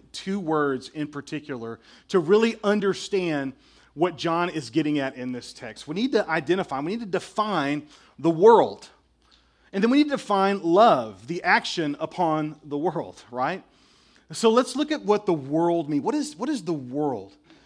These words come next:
That world, cosmos in the Greek, is used, um, in three different ways by John in his writings, both in his epistles and in his gospel. Uh, the first definition is obviously the created universe or,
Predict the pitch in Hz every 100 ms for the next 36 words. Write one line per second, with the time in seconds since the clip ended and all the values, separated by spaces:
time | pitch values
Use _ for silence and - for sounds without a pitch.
0 | _ - 175 247 214 233 226 156 123 -
1 | - 226 240 165 160 127 104 - - -
2 | 180 175 143 151 170 131 160 123 165 196
3 | 190 - - - - - 165 170 196 185
4 | - 202 247 190 220 220 190 147 160 175
5 | 156 135 127 - 135 170 156 113 156 165
6 | 170 151 143 147 165 131 147 151 156 131
7 | 120 156 156 147 139 135 165 - 147 131
8 | - - - - 160 151 151 147 107 110
9 | 131 139 - - 113 95 - _ _ _
10 | _ 147 160 151 180 202 247 - 233 -
11 | 180 165 175 165 156 151 151 - _ -
12 | 160 202 - 175 156 151 - 190 185 185
13 | 196 190 143 160 185 151 135 123 - 135